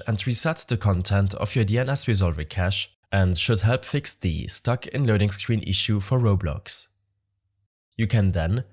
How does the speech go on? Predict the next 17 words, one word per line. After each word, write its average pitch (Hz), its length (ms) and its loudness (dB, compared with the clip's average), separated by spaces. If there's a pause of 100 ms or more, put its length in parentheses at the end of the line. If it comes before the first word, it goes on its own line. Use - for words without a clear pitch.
(160)
close 156 300 2
your 156 140 2
command 107 480 2
prompt 78 480 -4 (240)
and 104 180 0
search 98 300 0
for 110 120 -2
update 90 540 -2
in 110 160 0
your 90 160 2
Start 107 380 0
menu 101 240 4
search - 560 -4 (220)
to - 120 -2
open 131 300 0
up 170 220 -4
your 80 320 -4